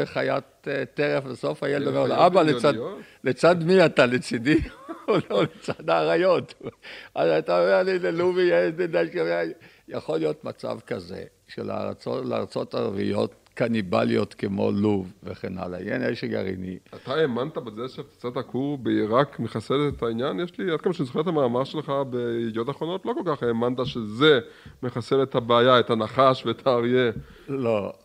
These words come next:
Speaker 1: אני, אה, ב-, בכלל לא נועצו בי לפני המעשה. אבל לאחר המעשה, כששמעתי עליו, יצאתי להצדקתו,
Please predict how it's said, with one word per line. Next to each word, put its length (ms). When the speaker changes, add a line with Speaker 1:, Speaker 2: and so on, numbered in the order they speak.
Speaker 1:
אני, 500
אה, 500
ב-, 320
בכלל 320
לא 640
נועצו 560
בי 380
לפני 520
המעשה. 560
אבל 460
לאחר 580
המעשה, 520
כששמעתי 720
עליו, 400
יצאתי 520
להצדקתו, 1200